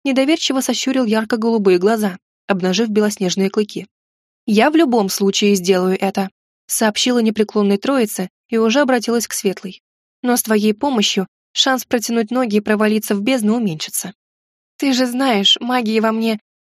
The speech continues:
"Мне не магия твоя нужна", поспешила я успокоить эльфийку.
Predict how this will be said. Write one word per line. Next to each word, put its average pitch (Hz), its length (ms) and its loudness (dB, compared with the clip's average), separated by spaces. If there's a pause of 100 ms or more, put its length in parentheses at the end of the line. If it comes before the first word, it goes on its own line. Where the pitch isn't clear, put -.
(160)
"Мне 233 220 2
не 220 120 4
магия 220 360 4
твоя 190 260 0
нужна", 185 400 -2 (260)
поспешила 233 460 -2
я 247 180 0
успокоить 208 560 0
эльфийку. 202 480 -4